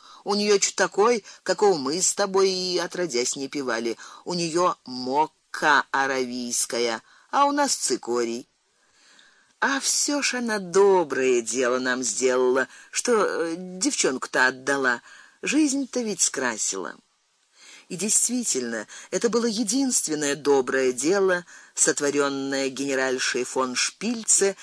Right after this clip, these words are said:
которая, впрочем, отдавая ребенка, о добрых делах и не соображала, а думала только о том, как бы в уважении просьбы князя Шадурского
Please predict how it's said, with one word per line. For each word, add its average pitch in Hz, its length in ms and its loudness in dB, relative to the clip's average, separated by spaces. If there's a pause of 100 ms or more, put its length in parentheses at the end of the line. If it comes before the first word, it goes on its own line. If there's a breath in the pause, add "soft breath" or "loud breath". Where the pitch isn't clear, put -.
(420 loud breath)
которая, 302 380 0
впрочем, 269 640 0
отдавая 208 720 2
ребенка, 185 840 0 (160)
о 185 140 4
добрых 269 460 -2
делах 233 460 -2 (100)
и 262 300 -4
не 247 140 -2
соображала, 123 800 0 (300 loud breath)
а 247 100 0
думала 247 320 2
только 202 380 0
о 185 100 -2
том, 302 340 -4 (300 loud breath)
как 247 300 -2
бы 147 100 0
в 139 120 -2
уважении 127 680 -2
просьбы 120 880 -2
князя 120 500 -6
Шадурского 262 680 -2